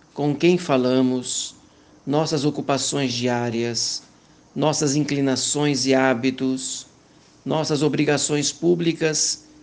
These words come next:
particulares e pessoais. Em tudo nós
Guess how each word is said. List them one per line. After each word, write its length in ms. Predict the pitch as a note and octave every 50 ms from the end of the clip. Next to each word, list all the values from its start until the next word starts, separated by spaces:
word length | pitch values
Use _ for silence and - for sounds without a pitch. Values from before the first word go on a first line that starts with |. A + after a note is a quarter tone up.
| - - - - -
particulares 1000 | - C#3 C3+ - - - - D3+ C#3 C3+ C3 C3+ C3+ B2+ C3 B2+ B2+ - - - -
e 80 | - C3
pessoais. 1120 | C3 - C3+ B2+ C3 - C3 A2 G2+ G2 G2 G2 F2 - - - - - - - - - - - - _ _ _ _ _ _ _ - _ _ - - _ _ - - - - - - - - - - - - - - - - - - _
Em 140 | D3 C#3+ C#3+
tudo 360 | C#3 C#3+ - F#3+ G3+ E3 F3
nós 720 | D#3 D3+ D3+ D3+ D3+ D3+ D3 - - - - - - - -